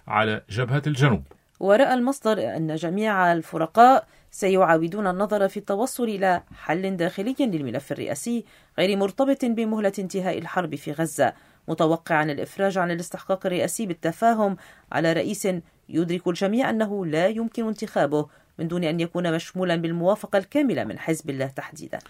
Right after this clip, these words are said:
Speaker 1: أضاف المصدر ذاته أن هناك نية لدى الحزب وتالياً الثنائي على تنفيس الاحتقان في البلد، والذي كاد يبلغ حداً خطيراً في ضوء الحملات التي استهدفت البطريرك الماروني،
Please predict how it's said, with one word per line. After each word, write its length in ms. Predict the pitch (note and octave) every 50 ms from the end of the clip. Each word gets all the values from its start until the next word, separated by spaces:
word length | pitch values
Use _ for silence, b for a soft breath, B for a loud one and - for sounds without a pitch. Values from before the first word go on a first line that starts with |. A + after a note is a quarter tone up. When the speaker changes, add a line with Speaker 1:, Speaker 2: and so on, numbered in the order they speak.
| B B B B _
Speaker 1:
أضاف 360 | - C#3+ C3 G3 G#3 - -
المصدر 640 | D#3+ D#3 C#3 A#2+ A2+ A2+ C#3 D3 - - D3+ C#3 B2+ A2
ذاته 440 | F2+ G#2 D#3 F3 - F#3 D3 B2
أن 120 | B2+ A#2+ G#2+
هناك 420 | F#2+ G2 G#2+ A#2 C#3+ C#3+ - -
نية 320 | A2+ G#2 A#2+ C#3 C3+ A#2+ -
لدى 340 | A#2 A2 G2+ F#2+ G2+ F#2+ G#2
الحزب 520 | F#2+ D#2+ - C#3+ D3 C3+ D#3 F3 D3 B2+ A2
وتالياً 540 | G#2 G2+ G2+ F#2+ - - C3 B2 A2 G#2+
الثنائي 520 | F#2+ F#2 F#2 - - A#2 A2 A2 A2+ A#2 A#2+
على 220 | G#2+ G2+ G#2 G2+
تنفيس 500 | F#2+ - G#2+ G2 - - C#3 C3+ - -
الاحتقان 540 | B2+ A2+ G#2 - - A#2+ G#2+ - C#3+ D3+ C#3
في 120 | - -
البلد، 400 | - G#2 F#2+ C3+ D3+ D3 C3+ G#2 - B B B B B B B B B
والذي 360 | - A#2+ A#2 A#2 A2 F#2+ G#2+ G2+
كاد 260 | - - G#2+ G#2+ G#2
يبلغ 580 | A2 G#2 G2+ G2 G2+ B2 A#2+ A#2 A2 G2 G2+
حداً 360 | F2+ - - D3 B2 G#2 C3 A#2+
خطيراً 640 | G2+ - - B2+ - - G#3 F3+ A#2 F2 F2 E2+ D#2 B B B B B B
في 160 | - - C3
ضوء 200 | A2 B2 A#2+ A#2+
الحملات 600 | A2 F#2+ - B2 G#2 G#2 A2+ C#3 D3+ C#3+ C#3+ -
التي 260 | A2 A2 G#2 - -
استهدفت 540 | - - - C#3 B2 A#2+ B2 - B2+ A#2+ -
البطريرك 480 | A2+ A2+ - - B2+ C3+ D3+ C#3 - C#3
الماروني، 520 | C3 B2 A#2+ B2 B2 C3+ C3+ B2 F#2 C#2+